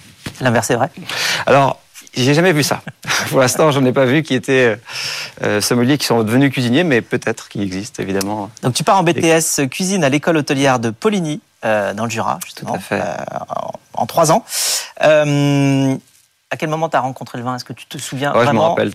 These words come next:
Speaker 2: très, très bien. C'était le premier cours de restaurant avec, euh, un professeur assez extraordinaire qui s'appelait Denis Delmas, qui est à la retraite aujourd'hui. Et il m'avait vraiment, euh, totalement happé par le discours, par la présentation, la richesse de l'information et,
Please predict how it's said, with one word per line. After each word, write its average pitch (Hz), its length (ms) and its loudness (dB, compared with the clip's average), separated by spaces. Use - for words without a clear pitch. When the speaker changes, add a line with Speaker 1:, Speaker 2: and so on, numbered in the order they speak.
Speaker 2:
très, 127 220 0
très - 160 -2
bien. 117 180 0
C'était 107 280 -2
le 104 80 0
premier 120 580 2
cours 123 160 0
de 107 80 2
restaurant 107 460 0
avec, 101 320 -2
euh, 98 140 0
un - 80 -8
professeur 113 360 -2
assez 113 220 0
extraordinaire 110 440 0
qui - 60 -6
s'appelait - 220 0
Denis 110 160 0
Delmas, 101 540 0
qui 98 100 -2
est - 80 0
à 98 60 4
la 98 60 6
retraite 104 380 2
aujourd'hui. 101 460 0
Et 110 80 2
il 107 80 4
m'avait 113 340 4
vraiment, 127 600 2
euh, 107 400 0
totalement 143 400 2
happé 147 240 0
par 127 160 0
le 113 100 2
discours, 147 560 0
par 110 180 0
la 107 80 2
présentation, 135 880 0
la 120 140 2
richesse 123 440 0
de 113 100 2
l'information 135 840 2
et, 117 140 2